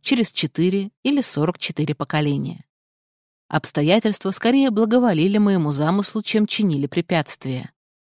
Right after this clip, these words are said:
Площадь подведомственных мне угодий сильно сократилась. Оба моих чада, коим надлежало нести отцов опыт потомкам, покоились на погосте, унесенные великим мором, что разыгрался подобно роковым неурожаям тех лет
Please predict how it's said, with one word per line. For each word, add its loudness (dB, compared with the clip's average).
Площадь -2
подведомственных 0
мне 2
угодий 2
сильно 4
сократилась. -4
Оба 4
моих 0
чада, 0
коим 6
надлежало 4
нести 0
отцов 0
опыт -2
потомкам, 2
покоились 0
на -2
погосте, -4
унесенные 0
великим 0
мором, 2
что 2
разыгрался 2
подобно 2
роковым 0
неурожаям 0
тех -6
лет 0